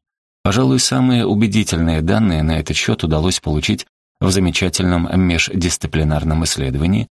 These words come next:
выполненном в Университете штата Огайо под руководством психолога Дженнис Кикольд Глейзер и её мужа, иммунолога Рональда Глейзера. Серия изящных работ показали, что влияние хронического стресса простирается вплоть до уровня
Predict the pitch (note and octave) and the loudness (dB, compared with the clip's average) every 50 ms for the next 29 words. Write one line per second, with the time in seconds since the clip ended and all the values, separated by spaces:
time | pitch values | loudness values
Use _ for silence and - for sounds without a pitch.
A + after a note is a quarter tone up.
0 | _ _ _ _ - F2 F#2+ A2 - A2 A2 G#2+ G#2+ G#2+ G#2 G2+ G2 - - G2 | _ _ _ _ -2 0 0 2 2 2 2 4 4 4 2 2 0 0 -2 0
1 | F#2 F#2+ F#2 F2 D#2+ D#2+ - - E2 D2+ - E2+ - D#2 D2+ - - D#2 D2 - | 0 2 2 2 0 -2 -2 -4 -4 -4 -4 -4 -2 -2 -4 -2 -2 -4 -2 -2
2 | D2 C#2 C#2+ C#2+ D#2+ F#2 G#2+ A2 A2 - _ _ _ _ _ _ - G2 F#2 G#2 | -2 -2 0 0 0 0 0 0 -2 -4 _ _ _ _ _ _ -2 0 0 0
3 | G2 - G2+ G2 A#2+ B2+ - - - A2+ A2 - - G2 F2+ - A2+ A2 G#2+ G2+ | 0 0 0 0 0 0 -2 0 0 0 0 0 0 -2 -2 0 0 0 2 2
4 | F#2+ F#2+ F#2+ - - - E2+ E2 E2 F2+ F#2 F2+ F#2 F2+ E2 - - - - E2+ | 2 2 0 0 0 -2 -2 -2 0 0 0 0 0 0 0 -2 -4 -4 -4 -4
5 | D2 - - F2+ F2 D#2 - - G#2 F#2+ F2 E2 D#2 D2 C#2 C#2 C#2 F2 F#2+ - | -4 -2 0 -2 -2 -2 -4 -4 -2 0 0 0 0 -2 -2 -2 -2 -4 -4 -6
6 | - - F#2+ F2 E2 E2 D#2+ D2+ C#2 D2+ D2+ D#2+ F2+ G2 A2 A2 - _ _ _ | -4 -4 -2 0 0 0 0 0 0 0 0 0 0 -2 -2 -4 -6 _ _ _
7 | _ _ - - G2+ G#2 A2 A#2+ B2+ B2+ A#2+ A2 G2+ G#2+ G#2 - - G#2 F#2+ F2+ | _ _ -2 0 2 2 2 2 2 2 2 2 2 0 0 0 0 0 0 0
8 | F2 E2+ E2 D#2+ D#2 D2+ D#2 D2+ D2+ D#2 C#2+ C2 B1+ - - - - - - _ | 0 0 0 0 0 0 -2 -2 -2 -2 -4 -4 -4 -6 -6 -8 -10 -16 -18 _
9 | _ _ _ _ _ _ _ _ _ - - - - A#2+ A#2 A2+ A#2 A2 G#2+ G#2 | _ _ _ _ _ _ _ _ _ -6 -4 -2 0 2 2 2 2 2 2 2
10 | F#2+ G2+ G#2+ G2+ - - G2 F#2+ - - F#2+ F#2+ G#2 G#2 - - F#2 - F#2 F2+ | 0 0 0 0 0 0 0 0 0 -2 -2 0 0 -2 -2 -2 -2 -2 -2 0
11 | F2+ A2 A#2 G#2 E2 D#2 - - - E2+ E2 D#2+ D#2 D2+ E2+ E2+ E2+ E2 F2 F2 | 0 0 0 0 0 -2 -2 -4 -2 -2 0 0 0 2 2 2 2 2 2 2
12 | E2+ E2+ E2 D#2+ D#2 D#2 - F2 F2 F2 E2+ D#2 - - - - D#2+ D2+ D2 - | 2 2 0 0 -2 -2 -2 0 0 2 0 0 -2 -4 -6 -4 -4 -4 -4 -4
13 | - - G#2 A2 G#2+ - - D#2 - - - - F2+ - - G#2+ G#2 A2+ B2 A2+ | -4 -2 -2 -2 -2 -2 -4 -6 -6 -4 -4 -4 -4 -2 -2 -2 0 0 0 0
14 | - - F#2 - - - F#2+ F#2 E2 D#2+ D2+ D#2 D#2+ F#2+ G2 F#2 F#2 F#2+ F#2 - | -2 -2 -4 -4 -2 0 0 0 0 0 0 0 2 2 2 2 2 0 0 -2